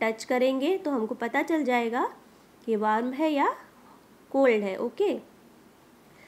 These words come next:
ठीक है, अभी ये तो हमने पता कर लिया, but अभी हम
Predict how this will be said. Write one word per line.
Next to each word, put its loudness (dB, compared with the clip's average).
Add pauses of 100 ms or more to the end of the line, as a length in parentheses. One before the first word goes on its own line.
(380)
ठीक 8
है, 4
अभी 4
ये 4
तो 2
हमने 6
पता 4
कर 6
लिया, 4 (300)
but 4 (720)
अभी 2
हम 2